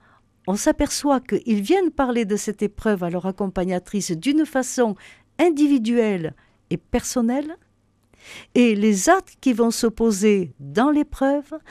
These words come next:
vont être posés ensemble, dans un choix personnel, mais qui va se rejoindre au niveau du couple, et les choses vont se poser ensemble.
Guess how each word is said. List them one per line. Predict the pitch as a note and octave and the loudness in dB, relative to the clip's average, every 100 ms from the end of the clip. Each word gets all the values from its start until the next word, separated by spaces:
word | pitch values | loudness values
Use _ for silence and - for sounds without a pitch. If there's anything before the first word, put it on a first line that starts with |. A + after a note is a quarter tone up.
| - G3 | -16 -4
vont | G#3 A#3+ | 0 2
être | B3 B3 | 2 2
posés | A#3+ A3+ G3+ G#3 B3+ B3+ _ _ - | 0 0 0 2 0 -2 _ _ 0
ensemble, | C#4+ C4+ - D#3 C3+ C3 C3+ - _ _ _ _ _ _ _ _ _ _ _ _ _ - - | 2 2 0 -2 -4 -6 -8 -12 _ _ _ _ _ _ _ _ _ _ _ _ _ -20 -2
dans | A#3 B3 A3+ | 2 2 4
un | C4+ | 2
choix | B3+ - B3 F#3+ - _ _ _ - | 2 2 4 2 0 _ _ _ -2
personnel, | F#4 - - C4+ C4 C#4 - - | 0 0 0 2 2 -2 -6 -4
mais | A#3 | 0
qui | B3+ C#4 | 2 2
va | B3+ C4 | 4 0
se | - | 2
rejoindre | A3 D4 D#4+ D4+ D#4 E4 D#4 - _ _ | 0 4 2 4 2 0 -6 -14 _ _
au | C#4 | 2
niveau | D4 C4+ C4 | 2 4 2
du | A3 | 0
couple, | A3 A#3 A#3+ - D4 - - - | -2 -4 -4 -6 -12 -12 -18 -4
et | A3 | 0
les | A3+ G3+ | 2 0
choses | - C#4 B3+ | -2 -2 -2
vont | G3+ G3 | -2 -4
se | - | -2
poser | G3+ F#3+ F#3+ G3+ A3 - _ _ - | -4 -2 -2 -2 -4 -8 _ _ -2
ensemble. | B3 B3 - F#3+ D#3+ C#3+ C3+ C3+ | 0 0 -2 -2 -2 -4 -6 -10